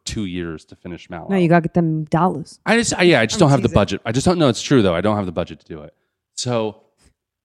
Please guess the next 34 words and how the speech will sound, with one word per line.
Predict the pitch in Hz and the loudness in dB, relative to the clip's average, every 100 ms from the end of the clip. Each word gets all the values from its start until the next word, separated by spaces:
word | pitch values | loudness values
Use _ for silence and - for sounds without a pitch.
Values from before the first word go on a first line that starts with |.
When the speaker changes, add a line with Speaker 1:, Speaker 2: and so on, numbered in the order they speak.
| _ - | _ -6
Speaker 1:
I | 147 | -4
start | - 208 | 0 0
asking | 110 107 - 123 110 | 0 -4 -4 -4 -2
my | 104 101 | -2 -4
f-, | - - | -6 -10
winemaker | 101 117 123 107 104 | -4 -2 -2 -2 -6
friends | 95 87 90 - - _ _ _ 101 90 | -6 -6 -8 -12 -16 _ _ _ -20 -8
what | 101 110 - _ - | 0 0 0 _ -8
options | 107 107 - 101 87 | -6 -6 -6 -8 -6
I | 90 | -6
have, | 80 80 65 53 - _ _ _ _ | -8 -12 -14 -16 -20 _ _ _ _
what | 104 107 - 95 | -2 -2 -2 -8
they, | 110 113 117 120 _ _ _ _ - | -8 -6 -6 -10 _ _ _ _ -12
you | 190 | -6
know, | 110 117 | -4 -6
you | 135 180 | -8 -6
wanna | 175 175 170 | 0 2 2
get, | 156 | -2
you | 160 | -2
wanna | 156 151 | -2 -2
get | 147 | -4
opinions. | 139 147 131 85 92 - | -4 -6 -6 -8 -12 -4
So | 117 | -2
I | 117 | -2
start | 127 143 - | -2 -4 -6
asking | 101 98 - 113 | -10 -8 -10 -10
around | 127 143 82 - - | -8 -8 -10 -16 -12
people | 104 117 | -10 -6
who | 107 104 | -2 0
are | 95 90 _ _ _ 98 | 0 -4 _ _ _ -14
natural | 90 101 120 110 | -12 -10 -8 -6
winemakers | 123 92 80 - - - - _ _ _ | -6 -6 -10 -14 -20 -20 -20 _ _ _
what | 101 92 101 107 - | -20 -8 -6 -6 -10
they, | 104 110 113 | -8 -6 -6